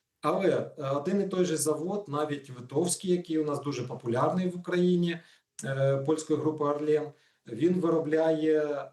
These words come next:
декілька марок диспального, і воно відрізняється в ціні. Чим нижча температура, е, фільтрованості, звісно, воно дорожче,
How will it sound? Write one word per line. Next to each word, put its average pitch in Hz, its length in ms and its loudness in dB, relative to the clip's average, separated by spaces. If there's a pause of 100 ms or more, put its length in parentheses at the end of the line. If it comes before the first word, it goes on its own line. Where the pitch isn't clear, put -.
(120)
декілька 135 720 0
марок 123 520 -4
диспального, 143 960 -2
і 135 340 -2
воно 147 280 2
відрізняється 135 840 -2
в - 40 -14
ціні. 131 560 -4
Чим 135 380 -4
нижча 143 360 -2
температура, 131 720 -4 (460)
е, 135 380 4
фільтрованості, 143 720 2
звісно, 135 380 -2
воно 135 160 0
дорожче, 139 640 -2